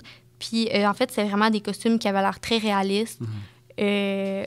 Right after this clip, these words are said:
Speaker 1: c'est ça, fait que moi, c'est ça qui m'a tapé l'œil en premier. Euh, les cheveux et, euh, le maquillage aussi,
Speaker 2: Ouais.
Speaker 1: euh, surtout de la marquise. Tu sais, c'est une femme quand même assez riche. Euh,
Speaker 2: Mhm.
Speaker 1: puis, fait que dans le fond, ça,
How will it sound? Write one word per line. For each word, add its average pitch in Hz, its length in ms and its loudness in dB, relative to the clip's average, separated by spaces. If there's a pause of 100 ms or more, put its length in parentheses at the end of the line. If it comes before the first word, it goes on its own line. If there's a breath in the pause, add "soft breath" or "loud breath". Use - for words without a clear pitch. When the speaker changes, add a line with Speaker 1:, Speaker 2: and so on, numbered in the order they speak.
(140)
Speaker 1:
c'est - 160 -8
ça, 220 160 -2
fait 214 120 -2
que 226 80 -2
moi, 233 60 2
c'est 226 140 -4
ça 220 140 -2
qui - 180 -4
m'a 196 240 2
tapé 220 380 -2
l'œil 220 200 4
en 214 60 2
premier. 208 480 -4 (320 loud breath)
Euh, 208 160 6
les 214 140 4
cheveux 233 600 2
et, 233 360 0 (100)
euh, 202 100 0
le 196 120 0
maquillage 208 480 2
aussi, 226 400 -2 (160 loud breath)
Speaker 2:
Ouais. 196 540 0
Speaker 1:
euh, - 40 -6
surtout - 260 -2
de 269 60 6
la 202 160 6
marquise. 214 680 -2
Tu 202 140 -6
sais, - 160 -6
c'est - 80 -2
une 196 120 -2
femme 208 320 2
quand 196 100 2
même 202 160 2
assez 202 260 -4
riche. 208 520 -4
Euh, 190 220 -2 (180 loud breath)
Speaker 2:
Mhm. 104 60 -12 (500 loud breath)
Speaker 1:
puis, 214 240 -4
fait 208 160 -4
que 202 60 0
dans 190 80 4
le 190 40 2
fond, 226 140 0
ça, 202 340 0